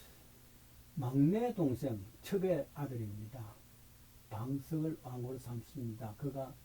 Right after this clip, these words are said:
정조입니다. 물론 정도전의 이견도 들었습니다. 방원은 배다른 형제가 되는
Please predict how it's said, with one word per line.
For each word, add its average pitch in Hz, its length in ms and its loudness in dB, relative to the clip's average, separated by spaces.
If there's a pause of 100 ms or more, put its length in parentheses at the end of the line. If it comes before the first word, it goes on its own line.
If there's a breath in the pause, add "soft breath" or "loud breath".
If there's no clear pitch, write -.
정조입니다. 117 800 0 (800)
물론 127 420 2 (1080)
정도전의 131 1000 2
이견도 123 520 0
들었습니다. 113 640 0 (1300 loud breath)
방원은 165 520 8 (560)
배다른 185 540 6
형제가 156 460 4
되는 135 320 -2